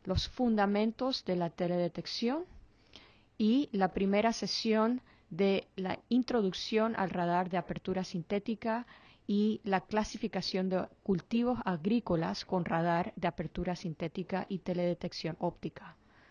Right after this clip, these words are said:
Los enlaces a cada una de estas capacitaciones los pueden encontrar en esta diapositiva.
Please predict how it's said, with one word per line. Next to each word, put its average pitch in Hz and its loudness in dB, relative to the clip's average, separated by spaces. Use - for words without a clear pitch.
Los 214 -2
enlaces 220 2
a 190 -2
cada 220 4
una 220 2
de 202 0
estas - -6
capacitaciones 196 -4
los 175 2
pueden 190 2
encontrar 208 -2
en 190 0
esta 190 -4
diapositiva. 170 -8